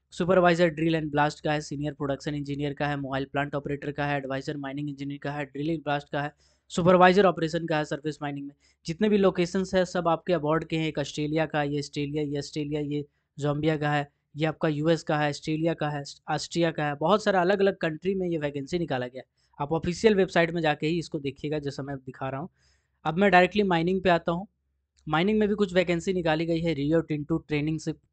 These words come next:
प्रोग्राम में आप चाहें तो इसमें ट्रेनिंग भी कर सकते हैं, ठीक है। आप चाहें तो इसमें, अ, ट्रेनशिप भी कर सकते हैं। एक सेकंड, ओपन हो गया, just a second। तो आपके पास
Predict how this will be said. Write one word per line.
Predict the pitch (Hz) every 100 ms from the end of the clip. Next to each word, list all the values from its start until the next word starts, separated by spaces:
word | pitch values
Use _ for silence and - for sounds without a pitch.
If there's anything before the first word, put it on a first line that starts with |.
| -
प्रोग्राम | 160 143 131 147 143 147 151
में | 147
आप | 135 -
चाहें | 143 147
तो | 147
इसमें | 143 147
ट्रेनिंग | 143 127 139 156
भी | 160
कर | 156
सकते | 156 143 -
हैं, | 147 151 _ _ _ _ _
ठीक | 156 147
है। | 143 _ _ -
आप | 143 147
चाहें | 156 151
तो | 156
इसमें, | 151 147 156 147 147 - _ _ _ -
अ, | 156 147 143 _ _ -
ट्रेनशिप | 165 160 175
भी | 151
कर | 160 160
सकते | - 151 -
हैं। | 147
एक | 143
सेकंड, | 151 139 139 _
ओपन | 139 139 135
हो | 131
गया, | 131 156 - _
just | - -
a | 135
second। | 131 190 _ _ _ _ _ _ _ _ _ _ _ _ _ _ _ _ _ - -
तो | 185
आपके | 185 156 175 - _ _ _ _ _ _ _ -
पास | 185 175 151 180